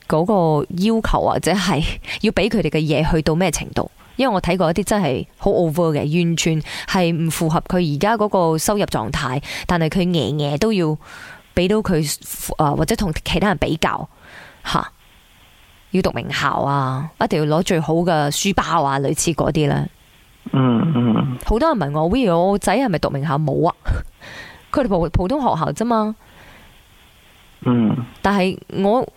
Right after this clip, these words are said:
Speaker 1: 你明嘛？你係需要足夠嘅時間陪你仔女，就噉嘅啫。而你同你太太而家出現咗噉樣嘅問題，肯定都會影響你小朋友嘅。
Speaker 2: 係啊。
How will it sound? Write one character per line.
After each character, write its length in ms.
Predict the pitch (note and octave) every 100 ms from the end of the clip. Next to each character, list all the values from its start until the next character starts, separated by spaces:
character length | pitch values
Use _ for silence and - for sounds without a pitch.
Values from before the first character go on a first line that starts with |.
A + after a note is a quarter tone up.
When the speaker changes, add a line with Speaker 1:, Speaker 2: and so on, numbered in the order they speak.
| - - -
Speaker 1:
你 160 | - B3+
明 100 | G#3+
嘛？ 120 | D#3+ - - -
你 80 | A#3
係 120 | A#3+
需 200 | - D4+
要 60 | C#4
足 120 | C4+
夠 220 | - F#3
嘅 40 | E3
時 180 | -
間 200 | C#3 D3
陪 180 | C#3+ C3+
你 100 | A#2
仔 160 | - -
女， 300 | - - - - -
就 140 | D#3
噉 160 | C#3+ -
嘅 100 | D3+
啫。 80 | D3
而 760 | - - - - - - - F3+ G3
你 380 | F3+ E3 G3+ - _ -
同 140 | F#3
你 80 | E3+
太 160 | F3+ G3+
太 140 | G#3
而 100 | A#3
家 200 | F3 G#3
出 160 | A#3 -
現 160 | G#3 D3+
咗 160 | E3
噉 100 | F3+
樣 120 | F#3 F3+
嘅 80 | F3
問 140 | - -
題， 200 | - -
肯 200 | - F3 A#3
定 140 | E3+
都 80 | G#3+
會 80 | F#3+
影 100 | C#3+
響 160 | D#3+ D3+
你 100 | C#3
小 180 | -
朋 180 | D3+ D#3 -
友 200 | - -
嘅。 1400 | - - - - - - - - - - - - - -
Speaker 2:
係 220 | A2+ G2+
啊。 100 | A2